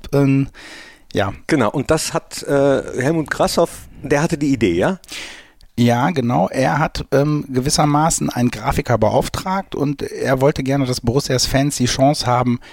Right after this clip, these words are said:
Speaker 1: sich auf humorvolle Weise mit Borussia ide-, identifizieren zu können.
Speaker 2: Gute Idee.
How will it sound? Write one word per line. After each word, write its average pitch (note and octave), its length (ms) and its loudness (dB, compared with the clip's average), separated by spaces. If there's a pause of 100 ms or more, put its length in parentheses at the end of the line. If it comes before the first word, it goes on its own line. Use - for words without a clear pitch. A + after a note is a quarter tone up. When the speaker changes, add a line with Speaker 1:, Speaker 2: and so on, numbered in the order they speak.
(200)
Speaker 1:
sich A#2+ 220 2
auf - 180 0 (160)
humorvolle B2 720 4
Weise A#2 240 2
mit G#2+ 160 0 (100)
Borussia G#2 360 0
ide-, A#2 260 -2 (220)
identifizieren A#2+ 720 0
zu G#2+ 140 -4
können. F#2+ 340 -2
Speaker 2:
Gute G2+ 240 -2
Idee. C#3+ 300 2